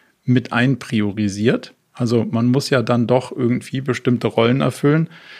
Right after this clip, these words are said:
und die verfolgen ja auch hoffentlich Ziele und die gehören da unter anderem auch mit rein.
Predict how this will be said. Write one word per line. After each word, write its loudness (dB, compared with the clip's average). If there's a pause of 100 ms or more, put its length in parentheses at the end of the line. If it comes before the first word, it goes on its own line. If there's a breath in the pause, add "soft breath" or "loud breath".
(220 loud breath)
und -2
die -4
verfolgen 0
ja 2
auch 0
hoffentlich -6
Ziele 0
und -2
die -2
gehören 2
da 0
unter 0
anderem 0
auch -2
mit -8
rein. -4